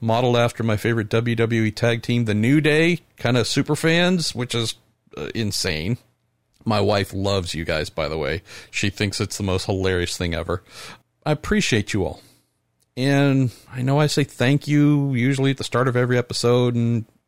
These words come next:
probably towards the end as well, but, you know, just take a second here to tell you that I really do appreciate the time you take to send in questions. Many of you are here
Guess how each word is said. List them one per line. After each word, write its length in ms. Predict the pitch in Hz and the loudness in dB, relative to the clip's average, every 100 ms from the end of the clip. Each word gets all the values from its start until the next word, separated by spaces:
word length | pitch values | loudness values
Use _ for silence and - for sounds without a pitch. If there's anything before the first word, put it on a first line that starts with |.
| _ | _
probably 260 | - 120 123 | -2 0 0
towards 280 | - 127 120 | 0 0 2
the 80 | 123 | 2
end 120 | 123 | 2
as 140 | 101 | 0
well, 320 | 110 135 127 | 2 4 4
but, 260 | 117 120 - _ _ _ _ _ _ _ _ _ | 2 0 -2 _ _ _ _ _ _ _ _ _
you 60 | 339 | -8
know, 80 | 240 - | -8 -10
just 200 | - - | -16 -6
take 160 | 208 196 | -4 -2
a 40 | |
second 340 | - 185 - 139 | 0 0 2 2
here 200 | 98 - - | 2 -2 -8
to 80 | 117 | -6
tell 280 | - 147 147 | 2 4 4
you 200 | 98 85 - | 0 -4 -2
that 140 | 120 | 0
I 20 | |
really 400 | 131 147 175 170 | 2 2 2 4
do 160 | 160 156 | 4 2
appreciate 480 | 143 - 135 139 131 | 2 -2 0 0 -2
the 80 | |
time 340 | 117 - 127 143 | -4 0 2 2
you 80 | 135 | 2
take 360 | - 127 131 | 0 -2 -2
to 80 | - | -6
send 260 | - 120 120 | -2 0 2
in 160 | 127 | 0
questions. 560 | 123 123 120 - 127 110 | 0 0 0 -2 -2 0
Many 380 | 110 117 127 139 | 0 2 2 2
of 120 | 127 | 2
you 220 | 135 131 | 2 2
are 120 | 123 | 0
here 260 | - 120 | 0 -2